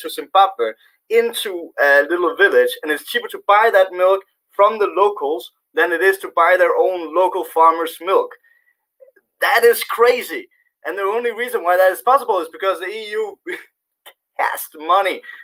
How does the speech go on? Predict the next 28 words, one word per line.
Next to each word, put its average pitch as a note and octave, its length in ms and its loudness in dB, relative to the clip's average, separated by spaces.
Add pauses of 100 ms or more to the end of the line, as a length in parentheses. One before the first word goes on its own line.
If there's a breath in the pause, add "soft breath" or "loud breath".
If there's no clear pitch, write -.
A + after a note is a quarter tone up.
(120)
after E3 280 -2
farmers E3 480 2
in C3+ 120 -20
Europe, C#3 300 -2 (440)
uh, D3 520 0
which F3+ 180 -6
we F3+ 80 -12
don't A3+ 300 0
do A3+ 120 -2
with D3+ 140 -4
any F3+ 220 2
other E3+ 200 0
sector. - 380 -6 (520 soft breath)
So D#3 520 4
that F3 160 4
would - 220 -2
be-, - 280 0
definitely G3+ 380 -8
be C#3+ 140 -6
a B2 120 -2
way D#3+ 260 -2
to - 120 -20
start C#3 480 0
if B2+ 160 -12
we C3+ 80 -14
want, D3 360 -4 (140)
uh, C3+ 220 -4 (140)
to C3+ 200 -12